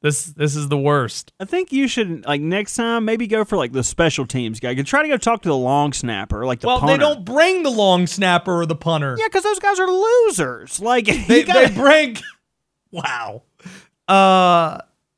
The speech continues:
Speaker 1: yeah, nobody brought a long snapper or a punter. But, uh, it's usually, again, usually I, I do a lot better. One time I remember I had dinner with a ton of Pitt players. It might have been when Aaron Donald was there.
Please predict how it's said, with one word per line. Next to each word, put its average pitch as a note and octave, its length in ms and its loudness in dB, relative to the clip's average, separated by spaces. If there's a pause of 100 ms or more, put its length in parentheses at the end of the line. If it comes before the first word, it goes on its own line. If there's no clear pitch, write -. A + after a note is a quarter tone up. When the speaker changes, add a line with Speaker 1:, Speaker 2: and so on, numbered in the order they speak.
(140)
Speaker 1:
yeah, E3 140 -2
nobody E3 360 -2
brought C#3 200 -2
a B2+ 40 -6
long A2+ 260 -6
snapper A2 340 -2
or G#2+ 160 -4
a G#2+ 60 -4
punter. C#3+ 480 -4 (420)
But, F3 300 -4
uh, D#3 680 -4 (760)
it's - 360 -4 (300)
usually, E4+ 460 2 (140)
again, B3+ 360 -4
usually C4 520 -2
I, - 260 -2
I - 20 2
do B3 180 -2
a A#3+ 40 2
lot A#3+ 260 0
better. A3+ 260 0
One F#3 240 0
time A3 220 0
I F#3+ 60 2
remember F3+ 440 -2
I E3+ 120 0
had E3 260 -2
dinner F3 280 -2
with D#3+ 380 -4 (460)
a C3 40 -10
ton G3+ 180 2
of E3 100 -6
Pitt G#3 180 -4
players. B2+ 300 -2
It C#3 80 -6
might F3 140 2
have E3 80 0
been E3+ 140 4
when D#3+ 120 -4
Aaron D#3 280 -4
Donald C#3+ 400 0
was G2 200 -6
there. F2+ 300 -6